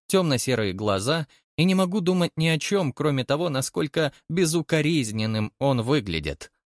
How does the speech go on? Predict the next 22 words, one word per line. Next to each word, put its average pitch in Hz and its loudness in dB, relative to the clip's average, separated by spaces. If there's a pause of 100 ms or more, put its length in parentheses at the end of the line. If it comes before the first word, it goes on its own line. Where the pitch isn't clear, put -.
(720)
Я 143 2
ощетиниваюсь 123 0
из-за 113 0
того, 120 -2
как - -2
сильно 127 -2
презираю 104 0
его, 76 -6 (400)
но 160 4
улыбка 180 2
на 156 2
моем 147 2
лице 131 0
не 147 2
выражает 135 0
ничего, 131 -2 (280)
кроме 131 2
безразличия. 107 -2 (1160)
«Это 160 2
ничего 143 0
не 147 2
значит. 104 -6